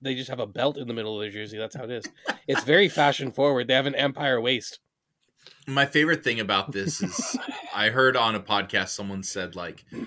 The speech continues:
Speaker 2: if, if Montreal, if someone from, like, nineteen oh, what was it, nineteen eleven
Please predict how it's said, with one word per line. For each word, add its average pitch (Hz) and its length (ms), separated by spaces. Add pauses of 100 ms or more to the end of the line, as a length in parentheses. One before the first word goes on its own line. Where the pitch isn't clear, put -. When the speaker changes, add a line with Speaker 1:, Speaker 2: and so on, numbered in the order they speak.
(380)
Speaker 2:
if, - 360 (340)
if 104 140
Montreal, 107 680
if - 100
someone 139 300
from, 110 360
like, 90 240
nineteen 98 800 (140)
oh, 87 420 (480)
what 85 100
was 85 100
it, 80 100
nineteen 107 380
eleven 87 480